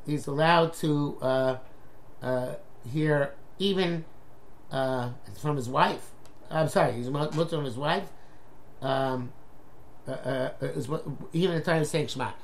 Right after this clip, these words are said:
Because I guess with the wife is singing what she always sings, so that it doesn't arouse hear her, but if she's singing something, uh, uh,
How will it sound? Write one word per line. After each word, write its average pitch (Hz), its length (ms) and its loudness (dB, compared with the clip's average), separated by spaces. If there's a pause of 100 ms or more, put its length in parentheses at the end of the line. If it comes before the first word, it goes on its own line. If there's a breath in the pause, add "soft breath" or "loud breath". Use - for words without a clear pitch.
(220 loud breath)
Because - 200 -4
I 156 120 4
guess 180 240 4
with 151 140 4
the 139 40 -2
wife 151 280 4
is 143 140 -2
singing 143 380 0 (320)
what - 120 -8
she 147 80 -4
always 131 260 0
sings, 120 440 -4 (420 loud breath)
so 127 160 -6
that 131 140 2
it 123 120 0
doesn't 131 260 0
arouse 127 420 2
hear 202 200 4
her, 156 180 6
but 147 140 4
if 127 80 -4
she's 147 140 -6
singing 160 220 0
something, 131 520 -2 (540 soft breath)
uh, 127 40 -2
uh, 139 100 -2